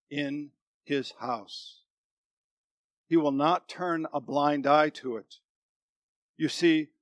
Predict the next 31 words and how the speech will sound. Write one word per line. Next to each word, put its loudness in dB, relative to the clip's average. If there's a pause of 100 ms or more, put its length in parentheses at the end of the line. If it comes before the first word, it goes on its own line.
(100)
where 10
there 10
is 4
obedience 0
to -4
God's 8
word 4
and -2
repentance -4 (400)
when -2
you 0
fail, 0 (1160)
there 4
is 0
compassion 0
and -10
forgiveness. -8 (400)
But 4
the, -6
where 8
there's 2
rejection 0
of -6
God's 6
word 4
and -2
no 6
repentance, 0 (340)
there 8
is 2
eternal 2